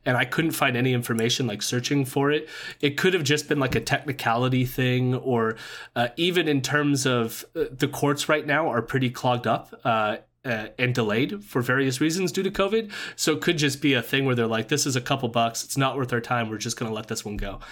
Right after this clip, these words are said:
That's a possibility. But he's still gonna be in court in September, so have fun with that. <laughs>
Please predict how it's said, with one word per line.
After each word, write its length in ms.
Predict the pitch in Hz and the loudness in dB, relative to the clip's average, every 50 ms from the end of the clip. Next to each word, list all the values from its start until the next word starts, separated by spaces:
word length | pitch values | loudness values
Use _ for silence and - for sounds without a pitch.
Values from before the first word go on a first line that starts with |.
| - - - - - - - _ _ _ | -16 -18 -18 -18 -20 -20 -20 _ _ _
That's 220 | - 147 139 139 160 | 0 0 0 0 -2
a 40 | |
possibility. 680 | 139 - 135 123 120 - 113 110 107 92 - - - - - _ _ _ _ _ _ - | -2 0 0 0 0 -2 -6 -8 -10 -10 -10 -12 -16 -18 -20 _ _ _ _ _ _ 0
But 100 | 196 202 | 2 2
he's 140 | 214 202 202 | 2 2 2
still 160 | 208 220 202 | 2 2 2
gonna 140 | 190 180 165 | 4 2 2
be 120 | 156 147 143 | 4 2 2
in 120 | 143 139 | 2 0
court 180 | - - 143 131 | 0 0 0 0
in 60 | 120 | 0
September, 440 | - 123 113 - 123 110 101 98 98 | -2 -2 -2 -2 -2 -4 -4 -6 -8
so 180 | - - 117 | -6 -4 -4
have 180 | 113 131 131 123 | -2 -2 -2 -2
fun 120 | 120 110 | -4 -6
with 120 | 104 - - | -8 -10 -14
that. 240 | - - - - - 679 622 622 698 679 - 415 - - - 440 - - - - - | -12 -8 -4 -2 -2 -2 -2 -2 -2 0 2 0 0 0 0 0 0 -2 -2 -4 -2
<laughs> 140 | - - | -2 -4